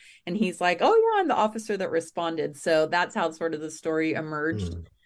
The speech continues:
Speaker 1: um, of what he did. But, um, just seeing her, not ignoring her, did know that it was most likely trafficking or some type of sexual crime that had occurred,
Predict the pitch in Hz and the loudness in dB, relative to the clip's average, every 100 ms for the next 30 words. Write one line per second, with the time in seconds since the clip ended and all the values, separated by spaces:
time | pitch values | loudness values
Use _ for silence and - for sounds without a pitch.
0 | - 180 170 156 165 165 160 160 - 156 | -4 0 2 0 -2 -2 0 0 -2 -12
1 | 147 156 156 160 160 151 147 165 151 147 | -4 0 0 0 0 0 0 -4 -6 -8
2 | 151 170 160 - _ _ _ - 247 233 | -2 -2 -2 -6 _ _ _ -6 2 4
3 | 214 214 180 170 170 165 160 160 160 160 | 4 4 2 0 0 -2 -4 -4 -4 -4
4 | - 156 151 151 175 175 165 160 156 151 | -2 -2 -2 -4 -4 -4 -2 -2 -2 -4
5 | 147 156 147 143 160 151 147 147 - 156 | -2 -4 -4 -4 -8 -6 -6 -6 -6 -8
6 | 151 160 156 160 165 156 151 156 151 156 | -4 -6 -4 -8 -8 -8 -8 -10 -10 -10
7 | 160 165 156 135 - 160 156 147 147 151 | -14 -10 -10 -8 -6 -6 -6 -6 -6 -6
8 | 147 143 - 139 147 | -4 -6 -6 -4 -4